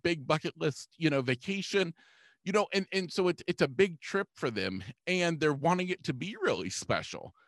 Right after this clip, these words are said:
And so it's awesome for me to get a chance to really dive in and get to know my clients, which, again, I think, I think I have a leg up on that for the fact that it's easier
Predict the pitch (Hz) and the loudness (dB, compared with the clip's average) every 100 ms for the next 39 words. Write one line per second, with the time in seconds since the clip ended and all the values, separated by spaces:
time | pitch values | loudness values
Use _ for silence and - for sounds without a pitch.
0 | _ _ _ - 214 - 226 208 196 190 | _ _ _ -2 0 4 4 8 6 4
1 | _ 202 - - 175 202 - 190 175 165 | _ -6 -4 -2 2 2 0 -4 -4 -4
2 | 190 202 160 180 165 - 175 - - 147 | -6 -6 -4 -4 -4 -6 -6 -8 -14 -4
3 | 190 190 196 135 151 165 156 175 151 135 | -2 0 -4 -2 0 0 -2 -4 -4 -8
4 | - - 135 139 160 190 143 104 - - | -10 -8 -6 -4 -4 -4 -4 -6 -10 -6
5 | 285 269 233 101 - - - _ _ _ | -4 -2 -2 -4 -10 -18 -18 _ _ _
6 | - 233 240 - - 180 214 220 190 185 | -2 0 0 -2 -4 0 2 0 2 0
7 | 180 214 208 - - _ _ 185 196 233 | 0 -2 -4 -6 -16 _ _ -2 0 -2
8 | 240 214 233 208 214 196 202 170 196 170 | 0 2 2 2 2 4 2 4 2 4
9 | 190 - 127 104 98 87 120 - _ - | 0 0 -6 -6 -4 -2 -2 -2 _ -4
10 | 196 - 208 214 - 202 - _ _ _ | -2 2 2 2 0 0 0 _ _ _
11 | _ _ _ _ _ _ 214 - - 240 | _ _ _ _ _ _ -2 -2 -2 0
12 | 285 494 403 | 0 0 0